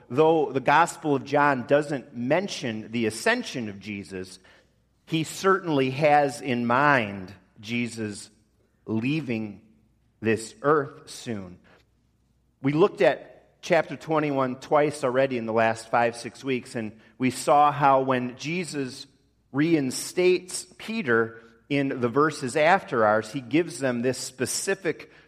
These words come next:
calling as the era of the New Testament church begins. He says, "Feed my sheep." And that calling is ultimately a reminder about the importance of God's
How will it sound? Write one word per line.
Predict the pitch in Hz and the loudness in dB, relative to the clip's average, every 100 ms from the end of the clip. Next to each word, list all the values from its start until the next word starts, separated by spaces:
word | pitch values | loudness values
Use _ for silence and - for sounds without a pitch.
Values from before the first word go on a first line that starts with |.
| _ | _
calling | - - 170 180 175 110 92 80 - _ _ _ | -12 2 4 6 4 2 -4 -16 -20 _ _ _
as | 131 123 123 117 - | 4 6 4 0 -10
the | 120 127 127 | -4 -2 0
era | 143 156 156 131 123 | 2 4 6 4 4
of | 131 113 | 2 0
the | 113 | -4
New | 117 135 165 | -4 -2 -2
Testament | 170 - 151 - 151 135 - | -4 -2 -2 -2 -6 -6 -6
church | - 131 123 - | -4 -4 -4 -10
begins. | 110 104 107 135 107 95 92 | -10 -6 0 2 0 -6 -10
He | 123 | -10
says, | - 143 131 113 - - _ _ | -2 2 2 0 -12 -20 _ _
"Feed | _ 170 180 180 170 139 - | _ -6 -4 -4 -4 -8 -2
my | 135 135 135 131 135 | 2 4 2 -2 -8
sheep." | - - 175 131 - - _ _ _ _ _ _ _ _ _ _ 120 | -14 -6 -4 -4 -6 -20 _ _ _ _ _ _ _ _ _ _ -4
And | 123 | 2
that | 143 151 - | 2 2 -2
calling | - - 190 202 127 110 110 - _ - | -4 4 6 6 2 -2 -8 -14 _ 0
is | 131 120 | 2 6
ultimately | 156 208 165 139 131 131 | 4 4 0 -2 -2 -2
a | 120 | 0
reminder | 120 123 123 147 185 165 123 | 0 -2 0 0 0 -2 0
about | 123 123 - | 2 2 0
the | 123 | -6
importance | 113 - 165 147 131 - | -6 0 0 0 -6 -6
of | 127 110 - | -8 -8 0
God's | 139 135 139 127 - | 4 4 2 -2 -14